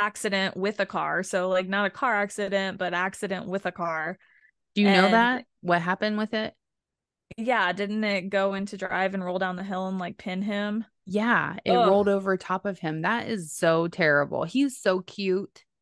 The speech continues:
Speaker 2: So
Speaker 1: He is
Speaker 2: cute.
Speaker 1: so cute.
Speaker 2: I hate it.
Speaker 1: Terrible. I hate
Speaker 2: Yeah.
Speaker 1: it too.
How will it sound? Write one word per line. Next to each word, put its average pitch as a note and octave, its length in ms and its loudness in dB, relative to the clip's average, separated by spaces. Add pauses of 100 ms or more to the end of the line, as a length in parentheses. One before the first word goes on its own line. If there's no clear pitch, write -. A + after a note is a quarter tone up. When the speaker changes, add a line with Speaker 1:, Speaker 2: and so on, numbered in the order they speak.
(200)
Speaker 2:
So - 280 -6
Speaker 1:
He - 80 -8
is - 100 -6
Speaker 2:
cute. G#3 220 0
Speaker 1:
so G#3+ 140 -4
cute. F#3 560 -10 (680)
Speaker 2:
I - 60 -8
hate G#3 60 0
it. A3 80 0
Speaker 1:
Terrible. G3 520 -6 (460)
I G3+ 80 -6
hate F#3 180 -6
Speaker 2:
Yeah. F3 100 -4
Speaker 1:
it - 40 -10
too. - 380 -10